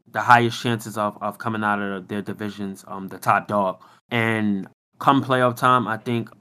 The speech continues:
these teams are gonna definitely contend. Who knows how deep, but yeah, pretty much, uh, same list. And I just think they're gonna be the ones to beat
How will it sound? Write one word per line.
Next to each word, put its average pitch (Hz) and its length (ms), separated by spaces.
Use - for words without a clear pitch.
these 120 200
teams 113 340
are 101 380
gonna 104 240
definitely 107 340
contend. 135 460
Who 123 140
knows 117 220
how 120 140
deep, 120 300
but 110 220
yeah, 110 260
pretty 139 180
much, 135 240
uh, 120 200
same 123 340
list. 139 320
And 110 140
I 107 80
just 120 180
think 120 220
they're 120 200
gonna 127 160
be 123 80
the 120 80
ones 117 220
to 117 100
beat 110 280